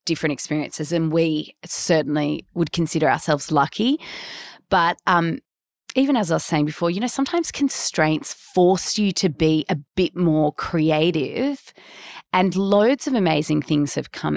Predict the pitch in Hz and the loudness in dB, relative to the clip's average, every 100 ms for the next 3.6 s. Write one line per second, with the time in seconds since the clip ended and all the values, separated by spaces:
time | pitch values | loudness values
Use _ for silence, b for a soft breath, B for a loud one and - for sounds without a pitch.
0 | - 147 151 147 147 - - 160 151 143 | -4 -2 -2 -2 -6 -18 -18 -8 -4 -4
1 | 143 143 143 - 185 165 151 165 175 165 | -4 -6 -8 -6 0 2 2 0 -2 -2
2 | 156 156 151 - 151 143 175 208 226 214 | 0 0 0 -4 -4 -2 0 2 0 -2
3 | 226 - 226 214 220 | -4 -4 -4 -4 -4